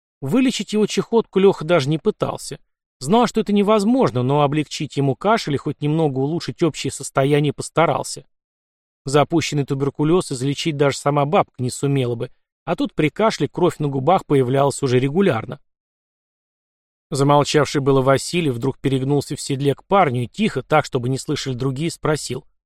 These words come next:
«А чему тебя товарищ Сергей учит? Что он тебе рассказывает?» «Всякое», пожав плечами, так же тихо ответил парень. «В основном про то, как правильно с людьми говорить, чтобы нужно узнать». «А поручений он тебе никаких не давал?»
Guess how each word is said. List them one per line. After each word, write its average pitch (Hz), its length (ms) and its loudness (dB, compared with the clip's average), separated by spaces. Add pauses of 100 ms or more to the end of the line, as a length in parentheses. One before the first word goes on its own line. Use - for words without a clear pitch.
(680)
«А 135 80 -6
чему 214 240 0
тебя 233 200 0
товарищ 226 360 2
Сергей 190 400 -4
учит? - 340 -12 (340)
Что 254 100 -2
он 254 80 0
тебе 226 180 0
рассказывает?» 131 580 -4 (960)
«Всякое», 220 480 0 (260)
пожав 135 280 2
плечами, 170 500 0
так 127 240 -2
же 120 120 -4
тихо 143 300 -4
ответил 135 400 -4
парень. 131 380 -4 (580)
«В 135 80 -12
основном 220 340 2
про 180 160 2
то, 262 160 0
как - 220 -4
правильно 196 260 0
с - 120 -8
людьми 139 260 0
говорить, 151 300 0
чтобы 139 240 -2
нужно 135 320 0
узнать». 131 420 -6 (1120)
«А 135 120 -2
поручений 143 540 0
он 131 80 -2
тебе 131 160 -8
никаких 139 460 -2
не 247 100 0
давал?» 147 380 0